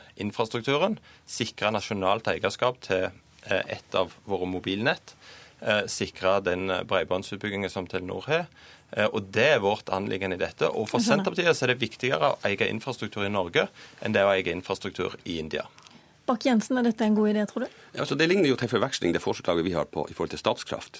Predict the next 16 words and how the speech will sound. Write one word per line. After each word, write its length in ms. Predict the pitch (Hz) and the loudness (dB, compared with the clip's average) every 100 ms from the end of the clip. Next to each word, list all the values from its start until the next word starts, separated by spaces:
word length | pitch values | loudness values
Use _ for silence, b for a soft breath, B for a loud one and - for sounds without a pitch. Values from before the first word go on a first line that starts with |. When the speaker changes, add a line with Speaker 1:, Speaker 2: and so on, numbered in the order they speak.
| - | -8
Speaker 3:
der 100 | 80 | -4
vi, 140 | 82 80 | -2 -2
eh, 380 | 78 78 76 71 - | -2 -2 -4 -6 -6
også 140 | - | -8
sier 160 | - 87 | 0 0
at 80 | - | 0
vi 80 | - | -10
skal 160 | - | -8
ha 120 | 73 76 | -6 -4
en, 140 | 73 | -4
eh, 140 | 73 73 | -4 -4
nasjonal 400 | 80 - 120 - - | -6 0 0 0 -2
og 80 | 80 | -4
en 100 | 69 | -2
internasjonal 540 | 95 - 85 82 82 | -2 -4 -6 -6 0
del. 180 | 120 | 0